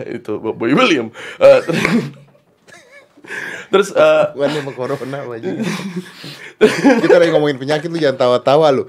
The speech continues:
Speaker 2: Lu disikat orang lu ngomongin penyakit,
Speaker 1: Ya enggak,
Speaker 2: tawa-tawa
Speaker 1: enggak.
Speaker 2: lu.
Speaker 1: Iya.
Speaker 2: Eh, lu
Speaker 1: Emang
Speaker 2: jadiin corona jadi bercandaan sih. Gua lagi ngomong serius juga lu.
Speaker 1: Aku akun alter.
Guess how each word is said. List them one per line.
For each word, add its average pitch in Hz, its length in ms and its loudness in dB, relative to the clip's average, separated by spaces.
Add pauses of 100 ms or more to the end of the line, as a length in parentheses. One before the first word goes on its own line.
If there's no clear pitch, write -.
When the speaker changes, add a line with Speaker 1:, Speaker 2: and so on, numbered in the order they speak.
(160)
Speaker 2:
Lu - 100 -8
disikat 147 360 0
orang 147 240 4
lu 143 120 -2
ngomongin 117 260 -2
penyakit, 113 240 -4
Speaker 1:
Ya 254 100 6
enggak, 285 300 8
Speaker 2:
tawa-tawa 269 260 6
Speaker 1:
enggak. - 80 -4
Speaker 2:
lu. - 60 -8
Speaker 1:
Iya. 170 400 4
Speaker 2:
Eh, 147 420 6
lu 160 120 8
Speaker 1:
Emang 247 120 6
Speaker 2:
jadiin 170 300 6
corona 160 300 6
jadi 151 180 0
bercandaan 143 640 2
sih. 175 100 -10
Gua 190 160 4
lagi 196 120 6
ngomong 180 260 4
serius 185 480 2
juga 196 200 -2
lu. 190 60 2
Speaker 1:
Aku 214 160 6
akun 247 220 4
alter. 254 320 4